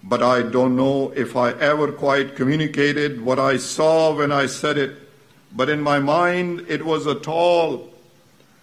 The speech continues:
proud city built on rocks, stronger than oceans, windswept,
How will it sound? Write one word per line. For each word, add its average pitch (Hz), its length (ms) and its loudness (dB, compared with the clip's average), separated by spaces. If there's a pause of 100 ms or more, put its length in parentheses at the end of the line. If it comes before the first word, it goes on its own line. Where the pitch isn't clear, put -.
(500)
proud 180 640 4
city 170 480 0
built 156 440 0
on 139 200 2
rocks, 135 760 0 (1000)
stronger 139 600 0
than 110 380 0
oceans, 127 760 -2 (1000)
windswept, 117 1080 -2